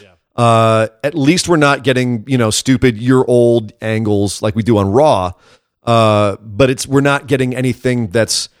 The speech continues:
Speaker 2: terribly exciting.
Speaker 1: Well, I mean, we're
Speaker 2: Very
Speaker 1: coming off
Speaker 2: basic.
Speaker 1: of, what, the last six months of Naomi and Natalia, of, from this la-, this run last summer. So I, the only way it could go is up. I was,
Speaker 2: I,
Speaker 1: I was
Speaker 2: I
Speaker 1: over
Speaker 2: like
Speaker 1: the
Speaker 2: that better.
Speaker 1: moon.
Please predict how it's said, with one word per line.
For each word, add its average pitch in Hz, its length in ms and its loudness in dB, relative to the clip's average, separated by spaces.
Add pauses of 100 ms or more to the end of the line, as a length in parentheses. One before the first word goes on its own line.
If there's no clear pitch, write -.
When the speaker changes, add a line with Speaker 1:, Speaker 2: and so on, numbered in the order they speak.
(640)
Speaker 2:
terribly 131 600 2
exciting. 95 540 -4 (140)
Speaker 1:
Well, 180 160 -2
I 175 60 0
mean, 180 160 -2
we're 175 100 0
Speaker 2:
Very 175 180 2
Speaker 1:
coming 170 120 0
off 160 140 4
Speaker 2:
basic. 160 140 -2
Speaker 1:
of, 143 340 0
what, 139 180 -4
the 135 60 -4
last 147 300 -2
six 147 240 -6
months 139 280 -4
of 127 140 -2
Naomi 131 380 -2
and 120 100 -4
Natalia, 120 580 -2 (600)
of, 120 420 -2
from 127 180 -4
this 120 120 -8
la-, 131 180 0
this 127 160 -4
run 131 220 2
last 127 220 -2
summer. 117 360 -4
So 127 400 0 (640)
I, 165 320 -12
the 175 140 2
only 240 140 2
way 233 120 2
it - 40 0
could 175 120 -6
go 170 160 0
is 151 120 -2
up. 135 300 0
I 143 180 2
was, 202 100 2
Speaker 2:
I, 156 40 -2
Speaker 1:
I - 20 -2
was 156 100 2
Speaker 2:
I - 40 6
Speaker 1:
over - 80 4
Speaker 2:
like 220 160 2
Speaker 1:
the 190 60 -2
Speaker 2:
that 202 160 0
better. 208 220 0
Speaker 1:
moon. 147 260 -8